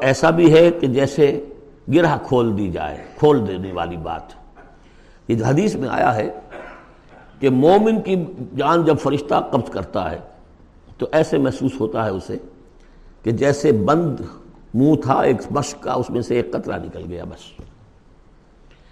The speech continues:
اور جب وہ جان کھینچتا ہے، روح قبض کرتا ہے کافر کی، تو جیسے کہ سیخ پر سے گرم کباب کھینچتا، کھینچا جاتا ہے۔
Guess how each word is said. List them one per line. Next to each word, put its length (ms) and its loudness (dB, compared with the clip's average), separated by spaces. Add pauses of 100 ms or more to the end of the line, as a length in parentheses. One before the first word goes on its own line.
(420)
اور 120 2
جب 320 4
وہ 60 6
جان 300 4
کھینچتا 500 0
ہے، 160 0 (220)
روح 240 4
قبض 220 -4
کرتا 380 -4
ہے 60 -2
کافر 340 -4 (140)
کی، 120 -10 (600)
تو 80 -6
جیسے 420 0
کہ 400 -4 (500)
سیخ 600 2
پر 100 2
سے 220 2
گرم 300 2
کباب 420 2
کھینچتا، 300 -12 (160)
کھینچا 200 -16
جاتا 220 -18
ہے۔ 120 -20